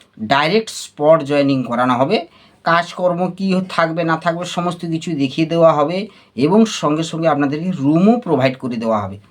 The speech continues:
এইভাবে সিস্টেমগুলো রয়েছে। তা যারা জেনুইন জয়েনিং করে কাজ করতে চাও, তারাই কিন্তু ফোনটা করে আসবে। আর আমাদের একটা চার্জেস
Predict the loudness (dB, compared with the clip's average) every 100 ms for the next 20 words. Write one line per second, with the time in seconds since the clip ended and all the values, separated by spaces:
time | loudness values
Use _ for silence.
0 | _ _ _ _ _ _ _ -20 -20 -20
1 | -20 _ -4 2 4 2 -2 -2 0 0
2 | 2 2 4 4 2 2 0 -2 _ _
3 | -4 2 4 4 0 -4 0 4 6 6
4 | 4 2 _ -12 -8 0 4 4 6 6
5 | 6 0 -2 0 -2 -2 -14 -10 -4 -2
6 | 2 2 2 -2 -6 -6 -4 -2 -2 0
7 | 0 2 4 4 4 0 -2 -4 -4 -2
8 | -2 -6 -8